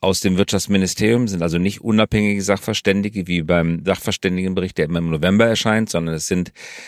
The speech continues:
sozusagen Mitarbeiterinnen und Mitarbeiter des Bundeswirtschaftsministers. Wie beurteilen Sie aus professioneller Sicht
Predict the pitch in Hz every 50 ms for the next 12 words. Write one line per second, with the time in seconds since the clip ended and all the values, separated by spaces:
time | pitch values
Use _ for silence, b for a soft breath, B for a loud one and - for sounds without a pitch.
0 | B B B 90 85 80 85 87 87 85 85 85 90 92 104 98 85 90 90 87
1 | - 92 90 90 87 87 87 - - _ _ - 92 80 92 95 95 92 92 90
2 | 85 90 92 - 95 85 80 87 87 85 - 87 76 85 82 80 - - - -
3 | 80 90 87 82 - - 101 - 120 107 - 110 107 101 98 - - 104 87 80
4 | 82 101 117 110 110 113 - - 120 - - 113 98 92 90 87 92 - 87 87
5 | - - - - 117 - - 107 - - 98 92 90 90 85 82 78 85 85 -
6 | - - -